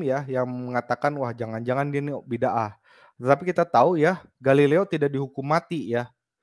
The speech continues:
Seperti yang dituduhkan Bapak Yahya Waloni, gitu, dalam Twitternya, dia bilang,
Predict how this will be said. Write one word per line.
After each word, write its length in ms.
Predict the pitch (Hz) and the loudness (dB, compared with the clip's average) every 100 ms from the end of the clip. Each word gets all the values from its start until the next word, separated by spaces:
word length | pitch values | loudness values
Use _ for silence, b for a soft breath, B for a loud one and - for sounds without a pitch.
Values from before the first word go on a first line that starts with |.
| _ | _
Seperti 400 | _ - 127 147 | _ -6 -2 0
yang 80 | 139 | -2
dituduhkan 880 | 131 135 131 127 127 123 123 120 120 b b _ | -2 -4 -4 0 0 0 -2 -8 -10 b b _
Bapak 640 | 110 - 113 113 110 98 | -10 0 2 2 0 -2
Yahya 240 | 117 123 113 | -2 0 0
Waloni, 580 | 117 151 202 185 226 - | 4 4 4 0 -4 -10
gitu, 240 | 123 - 123 | -12 -10 -6
dalam 400 | 117 117 120 120 | -2 -2 -2 -4
Twitternya, 640 | 127 127 156 156 147 139 | -6 -2 0 0 -2 -6
dia 160 | 123 120 | -6 -2
bilang, 320 | 139 160 | 0 0